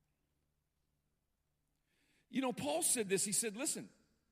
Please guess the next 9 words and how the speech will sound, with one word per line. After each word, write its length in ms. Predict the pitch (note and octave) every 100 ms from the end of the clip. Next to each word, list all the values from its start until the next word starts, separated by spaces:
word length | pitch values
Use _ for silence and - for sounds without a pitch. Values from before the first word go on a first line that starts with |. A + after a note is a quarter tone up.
| _ _ _ _ _ _ _ _ _ -
in, 160 | G3+ -
in 160 | A3+ G#3+
First, 240 | C4 A3+
Second 220 | C4+ A#3
Corinthians 360 | G#3 A#3 G#3+ F3
eleven 260 | F#3+ G3+ F#3+
fourteen, 260 | G3+ C#4
he 40 | A#3
said, 200 | G#3+